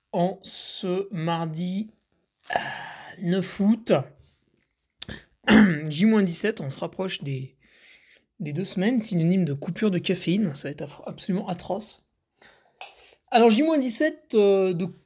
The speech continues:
quoi va-t-on parler aujourd'hui ? Euh, donc, je rappelle, n'hésitez pas à poser plein de questions, là, que je fasse un joli stock.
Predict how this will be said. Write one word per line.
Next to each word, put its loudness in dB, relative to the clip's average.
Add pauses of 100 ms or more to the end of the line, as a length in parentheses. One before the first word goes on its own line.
(140)
quoi 6
va-t-on 2
parler -4
aujourd'hui ? 2 (1160)
Euh, 4
donc, -2
je -2
rappelle, 2
n'hésitez 2
pas 4
à 4
poser 2
plein 2
de 4
questions, -4
là, -2
que -10
je -4
fasse -4
un 2
joli 6
stock. -2